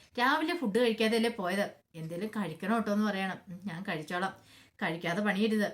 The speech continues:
അടുത്ത് നല്ല ഹോട്ടലിൽ ഒരു വലിയ ഹോട്ടൽ ഉണ്ടെന്നല്ലേ പറഞ്ഞേ, അവിടെ പോയി എന്തേലും ഫുഡ് കഴിക്കുക. ഫുഡ് കഴിച്ചിട്ട് ഇനി പണിയാവുള്ളൂ, വിശന്നിരുന്ന് പണിയല്ലെന്ന്" പറയാണ്.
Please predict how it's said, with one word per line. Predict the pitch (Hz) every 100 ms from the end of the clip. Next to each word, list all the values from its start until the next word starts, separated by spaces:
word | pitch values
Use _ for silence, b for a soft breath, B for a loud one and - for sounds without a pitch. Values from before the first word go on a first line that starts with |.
| - _ _ _ _ _ _ _ _ _ _ _ _
അടുത്ത് | 202 190 247
നല്ല | 226 220
ഹോട്ടലിൽ | 247 208 196 247 233
ഒരു | 202 196
വലിയ | 196 254 294
ഹോട്ടൽ | 262 208
ഉണ്ടെന്നല്ലേ | 247 240 233 220
പറഞ്ഞേ, | 214 208 214 - _
അവിടെ | 285 277
പോയി | 226 220
എന്തേലും | 190 220 247
ഫുഡ് | 214 175
കഴിക്കുക. | 226 180 185 - - B B _
ഫുഡ് | 170 175
കഴിച്ചിട്ട് | 208 185 208
ഇനി | 233
പണിയാവുള്ളൂ, | 220 214 185 185 190 -
വിശന്നിരുന്ന് | 165 160 175 208 214
പണിയല്ലെന്ന്" | 220 175 196 214 208
പറയാണ്. | 185 196 185